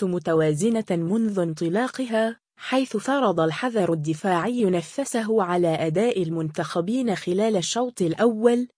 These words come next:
مع تبادل المحاولات الهجومية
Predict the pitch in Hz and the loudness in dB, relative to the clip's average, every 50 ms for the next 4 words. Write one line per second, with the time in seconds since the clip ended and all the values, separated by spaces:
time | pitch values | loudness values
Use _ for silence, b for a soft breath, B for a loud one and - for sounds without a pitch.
0 | _ _ - 220 247 240 214 202 208 - 185 165 185 220 269 277 214 208 190 180 | _ _ -2 0 0 0 0 0 0 0 2 2 2 2 2 2 4 4 4 4
1 | 175 156 160 170 160 - - 165 160 156 156 156 156 180 226 240 - - 170 160 | 2 2 0 -2 -2 -2 -2 -2 0 2 2 2 2 2 0 0 0 0 0 0
2 | 156 160 170 170 160 160 160 180 220 247 240 226 196 | 0 -2 -2 -2 -2 -2 -2 0 0 0 0 0 0